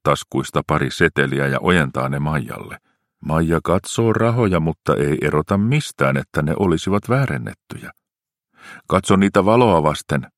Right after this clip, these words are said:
Lasse neuvoo. Maija nostaa setelit aurinkoa kohti ja huomaa, että niistäkin puuttuu vesileima. "Oi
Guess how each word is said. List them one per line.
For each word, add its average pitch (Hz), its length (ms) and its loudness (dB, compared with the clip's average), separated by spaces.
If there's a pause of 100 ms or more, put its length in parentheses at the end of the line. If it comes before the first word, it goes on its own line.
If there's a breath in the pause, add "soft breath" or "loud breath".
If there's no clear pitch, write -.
(140)
Lasse - 320 -6
neuvoo. 50 520 -12 (440)
Maija 71 320 0
nostaa 73 400 0
setelit 82 500 0
aurinkoa 80 560 2
kohti 80 380 -2
ja 80 120 2
huomaa, 78 600 0 (460 loud breath)
että 101 300 0
niistäkin 143 680 0
puuttuu 127 520 -2
vesileima. - 680 -4 (1300)
"Oi 190 340 6